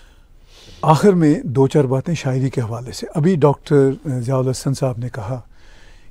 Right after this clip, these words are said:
कि जो हमारी सब कॉन्टिनेंट की शायरी है ख़ास तौर पर, वो एक जागीरदारी निज़ाम के साथ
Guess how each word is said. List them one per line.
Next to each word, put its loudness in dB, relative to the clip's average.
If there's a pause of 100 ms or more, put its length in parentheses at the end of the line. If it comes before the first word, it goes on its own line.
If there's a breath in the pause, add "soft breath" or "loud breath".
(120)
कि 0
जो 2
हमारी 0
सब -2
कॉन्टिनेंट -2
की -6
शायरी -6
है -6
ख़ास -12
तौर -10
पर, -6
वो -2
एक -2
जागीरदारी 2
निज़ाम -4
के -12
साथ -16